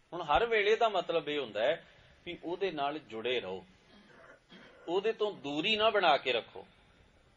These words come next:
ਜਦੋਂ ਹੀ ਮੈਂ ਗੁਰੂ ਦੇ ਉਪਦੇਸ਼ ਤੋਂ ਦੂਰੀ ਬਣਾ ਲਈ, ਉਸ ਵੇਲੇ ਮੈਂ,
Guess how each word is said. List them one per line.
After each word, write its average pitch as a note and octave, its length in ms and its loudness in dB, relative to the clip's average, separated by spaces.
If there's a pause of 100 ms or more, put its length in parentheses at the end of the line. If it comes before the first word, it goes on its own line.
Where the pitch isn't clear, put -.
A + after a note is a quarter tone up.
(760)
ਜਦੋਂ G#3+ 440 4
ਹੀ A#3+ 160 0
ਮੈਂ F#3+ 380 2
ਗੁਰੂ F3+ 440 -2
ਦੇ A3 120 8
ਉਪਦੇਸ਼ F#3 640 4
ਤੋਂ G#3 240 -2
ਦੂਰੀ D#3+ 400 -2
ਬਣਾ F#3+ 340 6
ਲਈ, A2+ 280 0 (1120)
ਉਸ E3+ 180 -8
ਵੇਲੇ G3 260 0
ਮੈਂ, E3+ 280 2